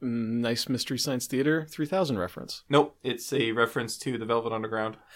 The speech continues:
Speaker 1: Which is
Speaker 2: No,
Speaker 1: itself
Speaker 2: sorry.
Speaker 1: a reference to M S T three K.
Speaker 2: Oh, man, it's a Lou Reed song. It's not a Velvet Underground
Speaker 1: Yeah.
Speaker 2: song. Lou Reed solo.
Speaker 1: Yeah, Lou Reed's a huge fan of M S T three K.
Speaker 2: Okay, uh, uh, now he does predate it by,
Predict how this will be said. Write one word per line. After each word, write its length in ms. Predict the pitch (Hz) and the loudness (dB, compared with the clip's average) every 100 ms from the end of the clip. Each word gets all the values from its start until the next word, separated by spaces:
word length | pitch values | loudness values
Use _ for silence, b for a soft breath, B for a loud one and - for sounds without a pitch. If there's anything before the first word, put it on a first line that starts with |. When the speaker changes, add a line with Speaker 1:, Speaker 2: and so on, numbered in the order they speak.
| B B | B B
Speaker 1:
Which 380 | 139 127 - - | 0 0 -2 -2
is 340 | 135 120 - _ _ _ _ _ | -4 -4 -6 _ _ _ _ _
Speaker 2:
No, 100 | 147 139 | 6 6
Speaker 1:
itself 440 | 143 214 139 131 | 10 12 12 8
Speaker 2:
sorry. 120 | 143 | 2
Speaker 1:
a 40 | 127 | 2
reference 360 | 120 - 113 | 2 0 -6
to 160 | - 120 | -2 -2
M 100 | 107 | -2
S 100 | 107 | -4
T 120 | - | -8
three 160 | 107 113 | -8 -10
K. 60 | - | -6
Speaker 2:
Oh, 200 | - 147 | -4 -2
man, 440 | 143 190 151 151 - | -2 -2 -2 -4 -4
it's 180 | 156 151 | -4 -2
a 60 | |
Lou 200 | 175 185 190 | -2 0 -2
Reed 260 | 220 240 | -2 -2
song. 280 | - 123 117 | -2 -2 -2
It's 140 | 143 | -4
not 120 | 233 165 | -4 -2
a 40 | |
Velvet 320 | 123 113 113 | 0 0 0
Underground 320 | 110 117 127 | -4 -2 -4
Speaker 1:
Yeah. 40 | 127 | -4
Speaker 2:
song. 340 | 135 156 196 196 _ _ _ | -6 -6 -8 -12 _ _ _
Lou 160 | 170 202 | -4 -2
Reed 200 | 202 214 | -2 -4
solo. 500 | - 240 202 123 - | -2 0 0 -4 -2
Speaker 1:
Yeah, 200 | 165 - - | -2 -2 2
Lou 120 | 143 | 6
Reed's 180 | 143 135 | 6 4
a 40 | |
huge 340 | 123 151 131 - | 0 2 2 2
fan 200 | 131 113 | 0 -2
of 60 | 104 | -2
M 100 | 104 | -6
S 100 | 98 | -6
T 120 | 101 | -8
three 180 | 104 104 | -8 -12
K. 200 | - 131 147 | -12 -12 -8
Speaker 2:
Okay, 200 | - 135 | -8 -6
uh, 260 | 139 135 - | -8 -6 -6
uh, 220 | 123 123 | -6 -4
now 200 | 120 113 | -4 -4
he 140 | 135 | -2
does 240 | 135 143 143 | 2 2 2
predate 380 | - 147 123 120 | -2 2 4 4
it 200 | 120 - _ _ _ _ - | 0 -2 _ _ _ _ 2
by, 260 | 120 117 | 4 4